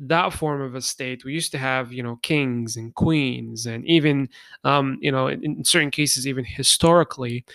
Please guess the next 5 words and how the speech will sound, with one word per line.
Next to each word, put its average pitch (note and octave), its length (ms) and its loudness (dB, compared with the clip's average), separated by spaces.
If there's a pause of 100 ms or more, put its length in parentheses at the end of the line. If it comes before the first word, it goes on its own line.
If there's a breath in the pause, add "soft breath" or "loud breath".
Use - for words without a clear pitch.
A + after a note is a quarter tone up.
(220 loud breath)
um, B2 360 2
you C3 120 -2
know, B2 140 -2
shifting D3 640 2
policies, C#3+ 920 2